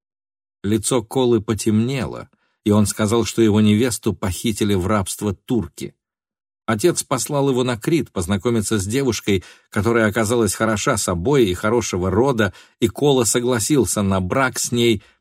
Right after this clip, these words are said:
Её отправили вперёд него в Венецию, и корабль был захвачен. С тех пор он ничего о ней не слышал и весьма надеялся, что её уже нет в живых.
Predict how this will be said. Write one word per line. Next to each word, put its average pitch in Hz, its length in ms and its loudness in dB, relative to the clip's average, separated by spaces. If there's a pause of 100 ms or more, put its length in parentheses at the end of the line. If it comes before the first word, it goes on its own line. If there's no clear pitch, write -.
(140)
Её 147 400 6
отправили 110 560 2
вперёд 120 460 2
него 104 280 2
в 80 60 -6
Венецию, 147 720 2 (460)
и 127 100 0
корабль 120 540 2
был 101 280 2
захвачен. 90 760 -4 (640)
С - 100 -14
тех 117 180 -2
пор 127 180 0
он 113 160 2
ничего 107 400 0
о 95 60 0
ней 90 140 0
не 87 140 -4
слышал 120 420 -6
и 76 60 -8
весьма 113 360 -2
надеялся, 110 560 2
что - 180 -2
её 107 260 4
уже 113 240 2
нет 120 180 0
в 90 80 -8
живых. 110 460 -2